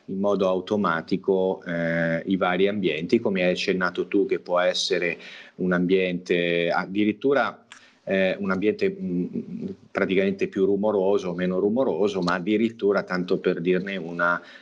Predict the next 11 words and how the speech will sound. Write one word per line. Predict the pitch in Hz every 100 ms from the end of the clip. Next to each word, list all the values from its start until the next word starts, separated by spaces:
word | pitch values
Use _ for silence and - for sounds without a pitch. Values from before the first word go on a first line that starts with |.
| -
in | 98
grado | 95 98 98 92
di | 90 92 90 92
riconoscere | 90 95 110 92 87 - - 90 90
la | 90 82
musica | 87 87 92 92 87
contemporanea | 92 90 95 90 104 87 82 85 87 85
dalla | 85 82
musica | 82 80 80 87
classica, | - 78 76 - 90 - 80
analizzando, | 80 82 90 90 87 92 87 85 85 87 87